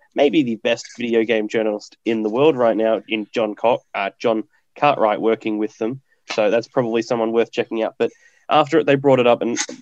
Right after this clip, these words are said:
gonna quickly jump in before I throw back to Tom. I just wanna name some games that are two D that, um, are just fantastic. Uh, we have Sonic Mania, we have, uh, Hollow Knight, we have Stardew Valley, you have Rayman Legends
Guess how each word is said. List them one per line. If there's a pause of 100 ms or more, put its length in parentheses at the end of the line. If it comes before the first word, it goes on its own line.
(120)
gonna
quickly
jump
in
before
I
throw
back
to
Tom. (440)
I
just
wanna
name
some
games
that
are
two
D
that, (320)
um, (160)
are
just (260)
fantastic. (320)
Uh,
we
have
Sonic
Mania, (260)
we
have, (320)
uh,
Hollow
Knight,
we
have
Stardew
Valley, (180)
you
have
Rayman
Legends